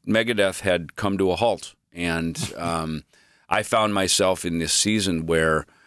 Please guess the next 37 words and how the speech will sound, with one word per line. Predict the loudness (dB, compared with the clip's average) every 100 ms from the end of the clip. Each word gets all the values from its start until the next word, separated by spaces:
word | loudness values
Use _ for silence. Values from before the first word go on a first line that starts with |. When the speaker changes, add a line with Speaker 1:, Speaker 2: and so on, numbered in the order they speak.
| _ _ _
Speaker 1:
um, | -4 -2 0 -2 -4 -4 -8 _ _ _ _
you | -8 -2
know, | 0
I | 0 0
really | 0 0 0 2 -2
was, | 0 0 0 0 -2 -4 -6
I | -4 -4
really | -2 0 2
stepped | 0 0 0 0
out | 0 0
musically. | 0 0 0 -2 -6 -10 -2
I | 0
mean, | 2
I | 2
had | 2 2
to. | -2 -4
I |
was | -4 0
young. | 2 2 0 -4
I |
was | -8 -2
raising | -2 -2 -8
a |
family. | -4 -2 0 0 -2 -4 -10
Um, | -8 -6 -4 -6 -8 -14
and | -12 -8
as | -8 -8 -16
successful | -10 -8 0 0 0 -2
as | -2
Megadeth, | 0 0 2 0 -2 -4 -18 _
you | -10
know, | -10 -10
had | -2 -2 -2 -6
been | -2 -2
to | 0
that | -2 -2
point, | -6 -6 -6